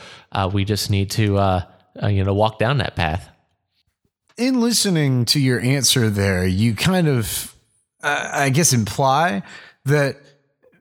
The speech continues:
Speaker 2: sim racing, you know, might not necessarily be quite where some of the other esports are, like a C S:G O, like a Call of Duty, like a Rocket League. Can you pinpoint what sim racing has been missing compared to some of the other esports platforms out there?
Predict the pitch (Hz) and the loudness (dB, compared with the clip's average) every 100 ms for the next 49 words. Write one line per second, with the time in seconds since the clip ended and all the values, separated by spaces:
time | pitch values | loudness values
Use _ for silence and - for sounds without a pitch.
0 | _ _ - 180 185 180 170 - 175 151 | _ _ -2 0 2 2 2 2 2 0
1 | 147 135 - 147 143 135 - 147 156 160 | -2 -4 -10 -8 -4 -4 -4 -2 0 0
2 | 160 143 139 147 131 151 131 123 120 143 | -2 -2 0 2 2 2 0 0 0 0
3 | 127 - 139 147 - 117 120 120 131 131 | -2 -2 0 0 0 -2 0 2 2 2
4 | 135 131 131 _ - 147 131 123 127 127 | 2 0 -4 _ -2 0 2 2 0 0
5 | 113 123 - 139 135 123 - 120 127 120 | 0 0 0 0 0 0 0 2 2 2
6 | 123 120 131 127 135 127 120 127 123 123 | 2 0 0 2 2 2 2 2 2 2
7 | 120 123 120 131 127 127 120 123 131 123 | 0 0 0 2 2 2 2 2 0 2
8 | 113 123 113 123 127 131 95 120 120 131 | 0 0 2 2 2 -2 -2 0 2 2
9 | 135 - - - - _ _ _ - - | 0 -6 -16 -18 -20 _ _ _ -20 -20
10 | - - 160 160 - 277 262 208 233 190 | -12 -2 0 0 0 -2 0 -2 -2 -2
11 | 185 185 - - - 175 151 156 156 165 | -2 -2 -2 0 2 2 2 2 2 2
12 | 139 131 117 120 104 113 113 175 175 196 | 2 2 2 0 2 2 2 2 0 0
13 | - 131 - 135 123 120 - - 131 131 | 0 0 0 0 0 -2 -4 -4 -2 0
14 | 131 127 117 110 147 127 117 120 113 139 | 2 2 0 0 0 0 0 0 0 0
15 | 110 139 - 156 - 160 156 160 156 165 | -2 -4 -2 -4 -2 -2 -2 -4 -2 -2
16 | 170 175 185 | -2 -6 -8